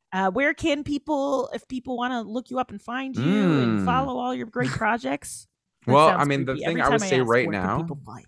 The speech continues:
Speaker 1: you?"
Speaker 2: right, is, uh, September twentieth at Comedy Bar, eight P M.
Speaker 1: Oh.
Speaker 2: The next This Is How We Duo show is happening.
Speaker 1: Live
Speaker 2: So, um,
Speaker 1: improv comedy.
Speaker 2: Mm-hmm.
Speaker 1: Uh,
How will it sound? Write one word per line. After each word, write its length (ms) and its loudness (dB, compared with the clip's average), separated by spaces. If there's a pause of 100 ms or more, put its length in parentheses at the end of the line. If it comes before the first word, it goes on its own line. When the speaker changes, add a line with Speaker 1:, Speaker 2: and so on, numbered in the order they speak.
Speaker 1:
you?" 140 -6
Speaker 2:
right, 460 4
is, 400 2
uh, 460 4
September 400 0
twentieth 600 -2 (200)
at 280 0
Comedy 420 -2
Bar, 600 2
eight 240 -4
P 180 -2
M. 280 2
Speaker 1:
Oh. 20 0
Speaker 2:
The 80 4
next 400 -2
This 300 2
Is 160 -6
How 260 -2
We 160 -4
Duo 540 2
show 380 0
is 120 -2
happening. 640 -4 (180)
Speaker 1:
Live 420 0
Speaker 2:
So, 340 2
um, 100 0 (160)
Speaker 1:
improv 240 -2 (300)
comedy. 920 -2
Speaker 2:
Mm-hmm. 100 -4
Speaker 1:
Uh, 420 -6